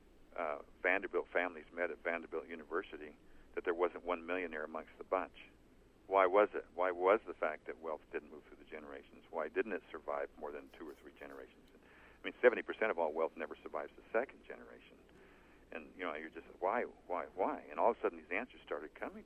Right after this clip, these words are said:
to me when I asked this question. So I, I said, "Well, you would leave the financial behind?" She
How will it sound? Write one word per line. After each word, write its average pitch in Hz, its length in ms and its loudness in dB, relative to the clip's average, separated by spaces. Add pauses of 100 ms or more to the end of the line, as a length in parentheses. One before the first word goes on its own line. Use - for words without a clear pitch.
to 76 40 -12
me 71 140 -18
when 76 160 -10
I 76 80 -6
asked 76 160 -8
this 71 240 -18
question. 78 400 -8
So 82 160 -6
I, - 760 -8
I - 20 0 (100)
said, 107 160 2
"Well, 90 240 4 (480)
you 92 80 -10
would 101 160 -2
leave 92 160 2
the - 0 -
financial 85 480 -2
behind?" 104 320 -8
She - 80 -20